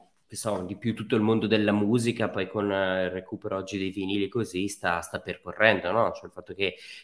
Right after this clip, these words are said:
che escano vinili, riedizioni di vinili, edizioni speciali, repackaging, eh, magari in numero limitato a prezzi molto, molto più elevati,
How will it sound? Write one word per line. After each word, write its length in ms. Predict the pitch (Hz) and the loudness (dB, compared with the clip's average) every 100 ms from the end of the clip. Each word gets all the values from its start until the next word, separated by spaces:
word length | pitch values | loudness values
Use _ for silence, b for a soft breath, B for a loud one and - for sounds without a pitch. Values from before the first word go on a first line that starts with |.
| B | B
che 180 | 107 110 | 4 4
escano 1000 | 110 - 98 101 98 95 95 95 95 85 | 2 0 0 2 2 2 2 0 0 -2
vinili, 640 | 98 104 113 123 107 104 101 113 | -4 0 4 4 4 2 2 0
riedizioni 840 | 104 123 131 113 - - 123 131 113 | 0 4 2 2 -8 -2 2 4 2
di 120 | 113 | -2
vinili, 560 | 104 95 117 120 101 | -2 0 2 2 2
edizioni 500 | 98 101 - 107 101 107 | 0 -4 -6 -2 -2 -2
speciali, 760 | - 107 - 104 117 104 101 | -6 -8 2 6 6 6 6
repackaging, 1200 | 95 107 - 107 113 - 107 104 104 101 101 95 B B B B - | 4 2 2 2 4 2 0 2 2 2 2 -2 B B B B -10
eh, 420 | 107 98 98 101 | -4 0 0 0
magari 300 | 113 107 113 | 2 4 4
in 140 | 110 113 | 4 4
numero 420 | 123 120 104 104 | 6 6 6 6
limitato 580 | 101 107 104 117 117 95 | 4 2 2 2 2 -2
a 40 | |
prezzi 320 | - 104 - | -6 -8 -4
molto, 320 | 104 101 - 104 98 98 95 92 92 | -2 -2 0 0 2 2 2 0 -2
molto 300 | 101 98 - | -4 -6 -2
più 100 | 135 | 0
elevati, 560 | 160 82 87 - 113 | 2 2 0 0 -4